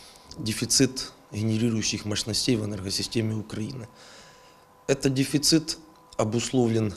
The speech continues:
недовыработкой электроэнергии по генерирующим станциям и, естественно, превышение потребления мощностей потребителями всей страны. Естественно, это коснулось и нашей области.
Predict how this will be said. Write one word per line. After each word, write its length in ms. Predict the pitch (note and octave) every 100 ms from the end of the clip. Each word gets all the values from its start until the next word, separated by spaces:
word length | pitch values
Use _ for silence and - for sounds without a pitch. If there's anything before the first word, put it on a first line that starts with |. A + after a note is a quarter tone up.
| -
недовыработкой 880 | A#2 A#2 A2+ A2 G2+ G#2 - G#2+
электроэнергии 680 | G#2 G#2 A2 C3 F3 C#3 D3 B2+ - -
по 120 | B2
генерирующим 680 | C3 C3 C3 B2 A#2 - A#2
станциям 560 | - A#2+ A2+ A2+ A2+ - - - - - - -
и, 100 | D3+
естественно, 680 | C#3 B2+ - - - A2+ A2+
превышение 640 | - A2+ A2+ B2+ A#2 G#2+
потребления 840 | A#2 - A2+ G#2+ A#2+ A2+ G#2+ F#2+ - - - - -
мощностей 520 | A2+ A#2+ - G2+ G#2
потребителями 840 | - G#2+ G#2+ G#2 A2+ G#2 G2+ G2+ F2 - - -
всей 200 | - A2
страны. 380 | - - G#2 A2+ - - - - - -
Естественно, 640 | B2 A#2+ D#3 - B2+ A#2 A2+
это 220 | A#2+ A#2+
коснулось 600 | A#2 A2+ B2 G#2+ G#2 -
и 20 |
нашей 320 | G#2+ G#2 A#2+
области. 500 | D3 D#3 C#3+ - D3